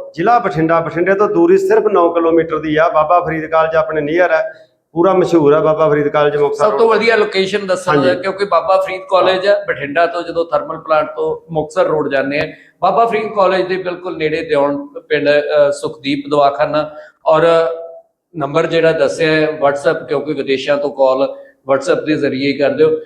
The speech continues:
Speaker 2: ਸੋ ਮੈਂ ਇਹ ਕਹਿ ਸਕਦਾ, ਬੜੀ ਤਸੱਲੀ ਨਾਲ ਇਹ ਕਹਿ ਸਕਦਾ, ਬੜੀ ਜ਼ਿੰਮੇਵਾਰੀ ਨਾਲ ਕਹਿ ਸਕਦਾ ਕਿ ਜੇਕਰ ਤੁਸੀਂ, ਅਹ, ਜਿਹੜੀਆਂ ਡਾਕਟਰਾਂ ਦੀਆਂ ਦੇ ਖਰਚੇ, ਅਹ, ਦਵਾਈਆਂ ਖਾ ਖਾ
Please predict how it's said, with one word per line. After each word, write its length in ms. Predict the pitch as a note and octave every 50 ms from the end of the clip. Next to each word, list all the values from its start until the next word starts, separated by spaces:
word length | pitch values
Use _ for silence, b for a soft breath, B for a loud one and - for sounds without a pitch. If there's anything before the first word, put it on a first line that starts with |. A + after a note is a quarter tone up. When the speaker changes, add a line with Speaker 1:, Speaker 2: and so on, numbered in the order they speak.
| B B B _ _
Speaker 2:
ਸੋ 260 | - - G#3+ A3 G#3+
ਮੈਂ 460 | F3 F3 F3 F#3+ G#3 G#3 A3 G#3+ G#3 G#3 - - - -
ਇਹ 340 | G3 F#3 F#3 F#3+ F#3 F#3 F#3
ਕਹਿ 140 | F3 E3 E3+
ਸਕਦਾ, 360 | - F3 E3+ E3 D#3+ D#3 D#3+ D#3+ D#3 D#3+ D#3+ D#3 - - D#3 - _
ਬੜੀ 240 | - D#3 D#3+ E3 D#3+ -
ਤਸੱਲੀ 420 | D#3+ - - F3+ F#3+ F#3+ G3+ G3+
ਨਾਲ 160 | G3 F#3 E3+ D#3+
ਇਹ 80 | D#3
ਕਹਿ 180 | - C#3+ B2 A2
ਸਕਦਾ, 420 | - D3 C#3+ C#3 C3 B2+ C3 C#3
ਬੜੀ 260 | C3+ C3+ C#3+ C#3+ C#3
ਜ਼ਿੰਮੇਵਾਰੀ 520 | C#3 C#3+ D3+ D3+ E3+ F3+ F3 D#3+ D#3 D3+ C#3
ਨਾਲ 160 | B2+ C3 B2
ਕਹਿ 200 | B2 B2 B2 B2
ਸਕਦਾ 320 | - C3 B2 - - - - - _ _ _ _ _ _ _ _ _ -
ਕਿ 440 | E3 E3 E3 E3 E3 - E3 - -
ਜੇਕਰ 280 | D3 D#3 D#3 E3+ F3+ F3
ਤੁਸੀਂ, 680 | F3 F3 D#3+ - C#3+ E3 D#3+ D#3+ D#3+ D#3 - - -
ਅਹ, 840 | - - - - D3+ C#3 C#3 C#3 C#3 C#3 C#3 C#3 C#3 C#3 - - - - -
ਜਿਹੜੀਆਂ 320 | C3 C#3+ C#3+ C#3+ D3+ D#3 D3
ਡਾਕਟਰਾਂ 500 | C#3+ C#3 C3+ - - - C#3+ D3 D3 C#3+
ਦੀਆਂ 440 | C#3+ D3 C#3 C#3 D3 D3 D3 D3
ਦੇ 180 | C#3+ D3 D3 D3
ਖਰਚੇ, 540 | D3 C3+ C3+ B2+ A#2 - D3 D3 D3 D3 b b b b b b b _ -
ਅਹ, 280 | D3+ C#3 C#3 C#3 C#3 C#3
ਦਵਾਈਆਂ 380 | C#3+ C#3+ C#3+ C#3+ D3 D3+ D3
ਖਾ 200 | C#3 C#3+ C3+ C#3
ਖਾ 360 | C3+ C3+ C#3 C3+ C#3 C#3+ C#3+